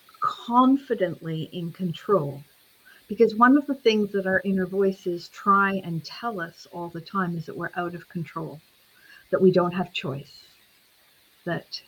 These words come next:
um, that there's something wrong with us. And that's an insidious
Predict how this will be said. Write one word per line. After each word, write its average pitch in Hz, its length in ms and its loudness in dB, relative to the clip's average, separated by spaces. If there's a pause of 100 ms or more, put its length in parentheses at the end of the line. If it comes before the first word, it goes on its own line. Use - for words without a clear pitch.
(140)
um, 156 460 -6
that 170 180 -10
there's 165 220 -6
something 165 640 -4
wrong 151 720 0 (220)
with 147 240 -2
us. - 320 -6 (1200)
And 185 180 6
that's 294 400 6
an 254 140 10
insidious 202 1200 2